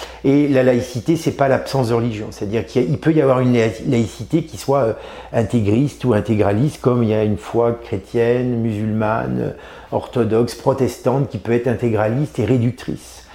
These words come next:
La laïcité, ce n'est pas l'absence de religion. Le principe spirituel, euh, et notamment des religions,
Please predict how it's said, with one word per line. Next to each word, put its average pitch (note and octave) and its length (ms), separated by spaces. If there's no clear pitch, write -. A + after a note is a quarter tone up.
La G#2+ 60
laïcité, A#2+ 800
ce - 180
n'est B2 160
pas C#3+ 160
l'absence C3 360
de A#2 60
religion. A2 460
Le B2+ 160
principe B2+ 400
spirituel, A#2+ 800
euh, A2 100
et G#2+ 100
notamment A#2 460
des G#2+ 340
religions, A#2+ 680